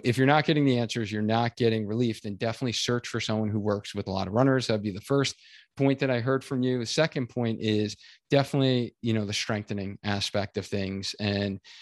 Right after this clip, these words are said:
you know, a lot of times we think, like, piriformis syndrome, for example, is the piriformis muscles in spasm, but a lot of times people who have this, it's because of underlying weakness. And it's because this piriformis is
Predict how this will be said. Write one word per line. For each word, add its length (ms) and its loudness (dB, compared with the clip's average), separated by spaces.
you 80 2
know, 140 6
a 20 6
lot 220 6
of 60 4
times 460 0
we 80 -4
think, 280 -2
like, 180 -4
piriformis 520 0
syndrome, 360 -2
for 140 -6
example, 520 -2
is 300 -4
the 100 -6
piriformis 560 -2
muscles 300 -6
in 100 -8
spasm, 540 0
but 80 4
a 60 4
lot 320 4
of 80 0
times 680 0
people 320 -2
who 180 0
have 380 0
this, 200 -6
it's 140 -10
because 380 -2
of 100 -6
underlying 680 0
weakness. 600 -2
And 120 2
it's 140 -2
because 640 2
this 140 -4
piriformis 840 0
is 300 -4